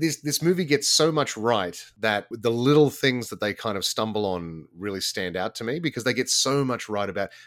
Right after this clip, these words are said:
because they have a whole extended conversation between, like, Ducard as he is then and Bruce just talking about, "You need vengeance." And he's like, "That, that won't work for me." And it's like, "Well, why not?" It's like, "Well, I,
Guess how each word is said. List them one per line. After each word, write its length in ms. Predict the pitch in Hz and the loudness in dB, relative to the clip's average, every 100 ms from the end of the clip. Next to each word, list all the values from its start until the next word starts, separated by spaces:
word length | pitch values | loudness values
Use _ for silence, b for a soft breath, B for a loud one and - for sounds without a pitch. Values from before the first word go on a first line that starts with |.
| B | B
because 160 | 131 | -2
they 100 | 127 | 0
have 140 | 123 113 | 2 2
a 60 | |
whole 680 | 110 143 151 151 143 135 123 _ | 2 6 8 8 6 2 0 _
extended 840 | 113 - - 123 123 123 110 95 - | -6 -2 -2 -2 0 0 -2 -4 -6
conversation 840 | 123 110 104 107 104 - 92 85 | -4 -2 -2 -2 -2 -4 -6 -6
between, 600 | 87 - 101 92 87 85 | -8 -6 -6 -4 -6 -8
like, 200 | 82 90 | -8 -8
Ducard 480 | - 90 107 98 90 | -8 -6 -2 -2 -2
as 100 | 87 | -6
he 120 | 92 | -6
is 140 | 90 82 | -8 -6
then 260 | 92 90 | -6 -6
and 520 | 85 87 85 82 82 - _ | -8 -10 -10 -12 -14 -18 _
Bruce 300 | 104 104 92 | -6 -4 -4
just 180 | 98 - | -6 -4
talking 320 | 117 101 98 | -4 -4 -6
about, 340 | 90 92 87 - | -4 -2 -4 -6
"You 120 | 92 | -10
need 200 | 92 80 | -10 -6
vengeance." 500 | 95 120 107 71 - | -2 -2 -2 -8 -8
And 60 | 87 | -8
he's 120 | 87 | -6
like, 120 | 85 | -6
"That, 240 | 87 101 - | -4 -4 -4
that 140 | 101 | -6
won't 160 | 92 85 | -6 -6
work 240 | 87 82 | -8 -8
for 100 | - | -12
me." 240 | 71 62 - - | -16 -16 -20 -14
And 100 | 90 | -10
it's 140 | 85 | -6
like, 100 | 92 | -4
"Well, 160 | 85 87 | -4 -4
why 140 | 90 | -4
not?" 240 | 95 127 87 | 0 0 -2
It's 120 | 87 | -4
like, 180 | 95 82 | -6 -6
"Well, 160 | 85 | -6
I, 100 | 82 | -6